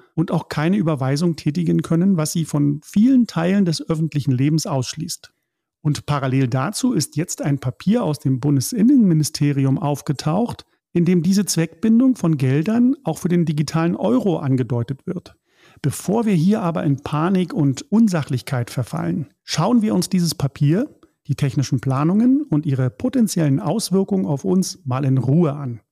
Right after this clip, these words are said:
Unter dem Titel Technical Guideline B S I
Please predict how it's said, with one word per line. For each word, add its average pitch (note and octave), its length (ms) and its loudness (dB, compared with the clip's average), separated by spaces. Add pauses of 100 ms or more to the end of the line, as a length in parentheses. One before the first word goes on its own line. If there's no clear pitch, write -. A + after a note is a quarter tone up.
(840)
Unter B3+ 280 4
dem A3+ 180 4
Titel D3 460 2
Technical G#3+ 760 0
Guideline E3 1040 0
B E3+ 400 0
S - 400 -2
I D4 400 4